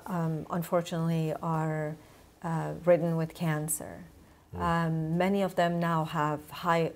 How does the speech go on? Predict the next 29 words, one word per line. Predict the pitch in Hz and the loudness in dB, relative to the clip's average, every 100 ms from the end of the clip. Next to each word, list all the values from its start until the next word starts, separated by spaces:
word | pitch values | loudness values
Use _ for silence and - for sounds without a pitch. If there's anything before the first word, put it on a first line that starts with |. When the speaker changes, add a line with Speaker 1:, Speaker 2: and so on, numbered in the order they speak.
| 185 | -6
Speaker 1:
um, | 175 156 165 165 | -6 -6 -8 -2
blood | 170 165 | 0 0
pressure | - 147 - 190 | -2 -8 -6 -10
because | 190 - 160 | -10 -8 -4
of | 156 - | -4 -4
the | - | -8
Speaker 2:
The | |
Speaker 1:
pressure. | - 143 113 | -4 4 6
Speaker 2:
anxieties | 101 98 110 147 104 80 80 87 | 8 6 4 4 4 2 -2 -2
and | 85 | -2
everything. | 82 78 - | -2 -2 0
Yeah. | 180 | 0
Speaker 1:
Exactly, | 175 139 107 - - - | 2 2 0 -4 -10 -10
exactly. | 180 175 160 - 175 | -4 -2 -2 -4 -10
Heart | 175 202 190 | 0 4 4
disease, | 190 165 160 147 151 | 2 0 -2 -4 0
diabetes, | 190 196 180 180 170 151 147 156 - - | 2 2 2 0 0 -2 -4 -8 -10 -8
um, | 170 160 156 165 165 - - - - _ _ - | -6 -4 -6 -8 -14 -20 -20 -20 -20 _ _ -4
children. | 208 202 190 170 | 2 2 2 2
There | 170 | 2
are | 170 - | 0 2
so | 185 | 0
many | 185 180 | 0 -2
children | - 180 180 180 170 | -4 -6 -4 -2 0
that | 165 165 165 - - - - - | 0 0 -2 -8 -20 -20 -20 -4
have | 175 170 165 | 2 4 4
Hodgkin's | - 190 185 - 190 | 2 0 0 -2 -2
lymphoma | 180 170 165 160 160 151 143 160 - | -2 -4 0 0 0 -2 -4 -8 -12
Speaker 2:
Mm. | - | -4